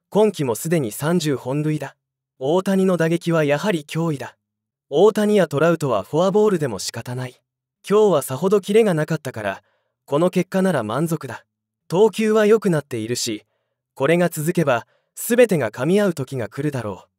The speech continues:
この日はトラウト、大谷にそれぞれ一四球ずつを与えたが、痛打は許さなかった。通算四十七勝のマカラーズは満足げに試合を振り返った。八月三十一日、同九月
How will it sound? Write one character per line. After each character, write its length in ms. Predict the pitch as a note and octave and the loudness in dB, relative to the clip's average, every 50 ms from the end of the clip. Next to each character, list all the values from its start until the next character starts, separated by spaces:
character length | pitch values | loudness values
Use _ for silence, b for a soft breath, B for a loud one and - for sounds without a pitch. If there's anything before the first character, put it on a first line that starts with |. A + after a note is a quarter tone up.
| _ _ _ _ _ _ _ | _ _ _ _ _ _ _
こ 140 | - D3+ D#3+ | -4 0 2
の 120 | F#3+ G#3+ | 2 2
日 140 | G#3 A#3 A3+ | 2 2 0
は 140 | F#3+ D3 - | 0 0 -2
ト 120 | - B2 | -2 -2
ラ 120 | C#3+ D#3+ | 0 0
ウ 80 | D#3+ D3+ | 0 -2
ト、 240 | - C3 B2 - _ _ _ _ _ _ _ _ _ _ _ _ | -4 -6 -8 -8 _ _ _ _ _ _ _ _ _ _ _ _
大 180 | D3 E3+ G3+ G#3+ | 2 4 4 4
谷 240 | - G3+ G3 G3 | 4 2 2 4
に 120 | F#3+ F#3+ F3+ | 4 2 2
そ 140 | - E3+ F3 | 0 2 2
れ 120 | G3+ G3+ | 2 4
ぞ 100 | F3+ G3+ | 4 2
れ 120 | F3 D#3 | 2 2
一 200 | C#3+ D3 - - | 0 -2 -4 -4
四 140 | E3+ - - | -4 -4 -4
球 180 | - G#3 G#3 G3+ | -2 0 0 0
ず 140 | F#3 G#3+ F#3+ | 0 -2 -2
つ 120 | - F3+ | 0 0
を 120 | C#3+ A2 | 0 0
与 200 | G#2 G#2+ - B2 | -2 -2 -4 -8
え 60 | B2 A#2+ | -8 -8
た 100 | - B2 | -6 -4
が、 240 | A#2 G#2+ G2+ G2 - _ _ _ _ _ _ _ | -4 -4 -4 -6 -10 _ _ _ _ _ _ _
痛 280 | _ - - G3+ G#3 G3+ | _ 0 2 4 4 4
打 100 | E3+ D3 | 4 2
は 140 | B2 G2+ F#2 | 0 0 -2
許 180 | F#2+ G2+ B2 | -2 -4 -4
さ 140 | C#3 - E3 | -4 -2 -2
な 100 | E3 D#3 | -2 -2
か 80 | - - | -4 -8
っ 40 | - | -14
た。 160 | - - - _ _ _ _ _ _ _ _ _ _ - | -16 -20 -20 _ _ _ _ _ _ _ _ _ _ -2
通 200 | - F3+ G3+ G#3 | 2 4 4 4
算 260 | G3+ F#3+ F3+ D#3+ D3+ | 4 2 0 0 0
四 240 | C#3+ D#3+ G3 G#3+ G#3+ | 0 0 0 0 0
十 220 | E3+ E3 D#3 C3+ | 2 0 0 0
七 180 | A#2 A2 A#2+ C#3+ | -2 -2 -2 -2
勝 240 | D3+ - F3 F3 F3 | -2 0 0 0 0
の 140 | F3 E3+ E3 | 2 0 0
マ 100 | D#3+ D#3+ | 0 -2
カ 120 | - F3+ | -2 -2
ラ 120 | F3 D#3+ | 0 0
ー 40 | D3 C3 | 0 -2
ズ 100 | A2 A2+ | -2 -2
は 160 | G2+ F#2 F#2 | -2 -2 -4
満 260 | G#2 A#2+ C#3 E3+ F#3+ | -4 -2 -2 0 2
足 200 | G3 G3 F#3+ G3+ | 0 0 0 0
げ 100 | F#3+ G3 | 2 2
に 100 | F#3 E3+ | 2 0
試 380 | - - - D#3+ D#3+ E3 E3+ E3 | 0 -2 0 0 0 0 0 0
合 60 | E3 | 0
を 20 | |
振 160 | D#3 - D#3 | -2 -4 -4
り 80 | D3+ D#3+ | -6 -4
返 160 | - E3 E3 | -4 -4 -6
っ 60 | D3 - | -6 -8
た。 200 | _ - - - _ _ _ _ _ _ _ _ _ _ _ | _ -18 -20 -20 _ _ _ _ _ _ _ _ _ _ _
八 300 | - D3+ E3 - A3 G#3+ | -2 -2 0 0 2 2
月 180 | G#3+ G3+ - | 2 0 0
三 300 | - - - G3 G3+ G3+ | -4 -4 0 0 0 0
十 180 | D#3 C#3+ C3+ A2 | 0 -2 -4 -4
一 280 | G2+ F#2+ F#2+ - C3+ | -6 -6 -6 -4 -2
日、 340 | D3 C#3+ - - C#3 C3+ - _ _ _ _ _ _ _ _ _ | -2 -2 -2 -6 -8 -8 -10 _ _ _ _ _ _ _ _ _
同 260 | D3+ D#3 G3+ A#3 A#3 G3 | 0 4 4 6 4 4
九 100 | - F3+ | 2 0
月 220 | E3+ E3+ - - | 0 0 0 -4